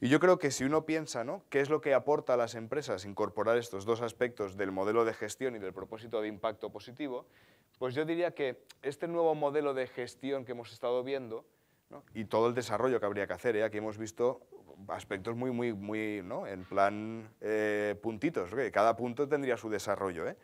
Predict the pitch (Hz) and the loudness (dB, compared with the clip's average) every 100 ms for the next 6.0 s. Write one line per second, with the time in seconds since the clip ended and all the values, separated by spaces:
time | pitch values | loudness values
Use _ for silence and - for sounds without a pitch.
0 | - - _ - 127 135 131 127 127 123 | -20 -20 _ -2 -2 -2 0 0 0 -2
1 | 156 175 170 165 139 127 123 120 120 117 | -2 -4 -4 -2 -2 -2 -4 -2 -2 0
2 | 139 156 170 165 175 - - - - - | -4 -4 -8 -6 -8 -10 -20 -20 -20 -20
3 | - - 135 147 160 156 151 165 160 - | -18 -2 2 4 4 2 -2 0 -2 0
4 | 123 127 143 90 - _ _ _ _ _ | 0 0 -2 -6 -12 _ _ _ _ _
5 | _ 131 117 107 131 156 123 147 92 | _ 2 2 0 2 4 4 2 -6